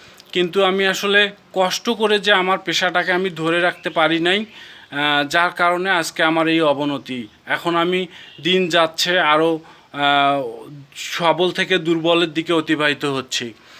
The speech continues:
তারপরে একটা চাকুরি করছি চট্টগ্রামে, আহ, যেখানে যদি আজকে কষ্ট করে হলেও চাকুরিটি ধরে থাক-, ধরে থাকতে পারতাম, তাহলে অবশ্যই আমার, আহ, একটা ভালো একটা অবস্থান তৈরি হতো। তো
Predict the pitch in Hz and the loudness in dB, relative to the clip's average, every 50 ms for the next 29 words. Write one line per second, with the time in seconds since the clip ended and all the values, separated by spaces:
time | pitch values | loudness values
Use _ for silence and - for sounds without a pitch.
0 | - - - - - - 165 160 165 156 165 170 170 180 180 175 170 156 - - | -20 -20 -20 -12 -4 0 0 2 2 2 0 0 2 2 0 0 0 -2 -2 -4
1 | 180 165 - 170 156 - - 170 165 180 165 160 170 160 - - - 175 156 - | -6 -2 -2 -2 -2 -2 -2 -4 -4 -2 -2 -2 -2 -2 -2 -4 -6 -6 -4 -2
2 | 165 147 151 - 160 147 147 156 156 156 151 156 156 156 151 - - - - - | -2 -2 -2 -4 -6 -4 -2 0 0 0 2 2 0 0 -2 -4 -12 -20 -20 -20
3 | - - - 147 147 147 143 135 143 165 156 160 170 165 170 170 160 165 160 160 | -18 -8 -2 0 2 2 2 0 -2 -4 -2 -2 0 0 0 -2 -4 -4 -2 0
4 | 175 165 160 - - 175 170 - 160 160 156 - - - 180 165 175 175 180 180 | 0 0 0 -2 -4 -8 -8 -6 -4 -4 -4 -4 -4 -6 -4 -2 -2 -2 -2 0
5 | 170 170 175 180 185 180 180 - 165 151 - 170 165 175 175 151 175 175 151 160 | 0 0 0 0 0 0 0 0 -2 -2 -2 -4 -4 -4 -4 -4 -6 -6 -4 -2
6 | 156 160 160 160 160 156 - - - 147 135 156 165 165 156 170 165 165 - 170 | 0 0 0 -2 -4 -8 -8 -10 -14 -8 -4 -2 -2 0 0 -2 -2 -2 -4 -2
7 | 151 160 151 - - - 156 160 165 160 - - - - - - - - - - | 0 0 0 0 0 0 0 0 0 -2 -8 -20 -20 -20 -20 -20 -20 -10 -4 0
8 | 160 156 165 165 170 165 160 160 160 180 175 - - 202 196 190 170 165 170 165 | 0 2 2 2 4 4 2 2 2 -2 -4 -2 0 2 2 2 2 2 2 0
9 | 165 156 - - - - - - - 147 147 147 147 143 143 143 151 - - - | -2 -2 -6 -14 -20 -20 -20 -12 -4 0 2 4 4 4 4 2 0 -2 -2 0
10 | 160 156 156 151 147 139 131 123 135 151 156 160 170 160 160 - 165 156 143 139 | 2 4 4 4 2 2 0 -2 -2 0 2 2 2 0 0 0 0 0 0 0
11 | 139 151 143 - - 160 160 156 160 156 147 143 139 139 131 123 120 - 110 107 | -2 -4 -6 -6 -4 -4 -4 -2 0 0 0 0 0 -2 -4 -4 -8 -10 -14 -18
12 | - _ _ - - - - - - - - - - _ - - 190 196 196 196 | -20 _ _ -20 -20 -20 -20 -20 -20 -20 -20 -20 -20 _ -6 -2 0 0 2 0
13 | 190 170 | 0 -2